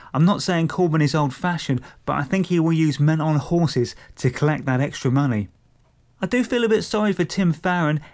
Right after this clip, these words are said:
In a world that seems so split and divided by opinions and righteousness, it's really not the ideal time to be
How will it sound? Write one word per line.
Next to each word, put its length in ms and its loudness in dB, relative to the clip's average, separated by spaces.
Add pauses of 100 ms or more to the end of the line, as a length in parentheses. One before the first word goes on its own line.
In 80 -4
a 60 0
world 280 0
that 100 -2
seems 340 0
so 160 0
split 380 -2
and 160 0
divided 420 0
by 160 0
opinions 580 0
and 240 -2
righteousness, 680 0 (320)
it's 240 -6
really 320 2
not 260 2
the 120 2
ideal 340 0
time 320 -2
to 120 -4
be 240 0